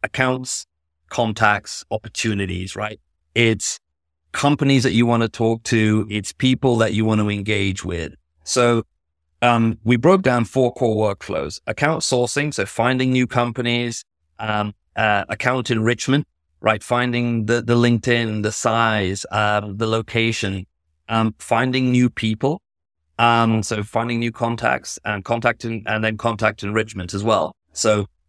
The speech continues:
um, new email and a new phone number. So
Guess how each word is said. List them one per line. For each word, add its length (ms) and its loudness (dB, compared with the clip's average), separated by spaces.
um, 360 0
new 400 0
email 560 2
and 140 -4
a 40 -4
new 180 -2
phone 300 -2
number. 360 -8
So 380 0